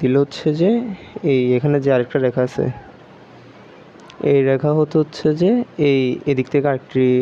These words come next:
উম, ব্যাস আঁকবো। তো এভাবে করে আঁকলে হচ্ছে যে এই বৃত্তটাকে হচ্ছে ছয় ভাগে ভাগ করে যাবে।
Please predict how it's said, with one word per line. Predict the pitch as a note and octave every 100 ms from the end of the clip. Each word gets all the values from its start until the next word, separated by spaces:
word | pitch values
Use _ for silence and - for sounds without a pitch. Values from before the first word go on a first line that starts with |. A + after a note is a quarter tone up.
| - - - - - - - - - - -
উম, | B2+ A#2+ A#2+ - - - - - C#3
ব্যাস | C3+ B2 A#2 - - - C3+
আঁকবো। | A#2 B2+ B2+ - - - - - - - - -
তো | C#3
এভাবে | C3+ C3
করে | C#3 C#3+
আঁকলে | C3+ C3
হচ্ছে | C3 - C#3+ C#3+
যে | D#3 - B2+
এই | A#2 A2+
বৃত্তটাকে | A2+ A#2 A#2 B2+ C3+
হচ্ছে | - -
ছয় | C#3 C3
ভাগে | B2
ভাগ | A2+ A#2+ A#2+
করে | A#2+ A2 A2+ - - - C#3 G#2+
যাবে। | A#2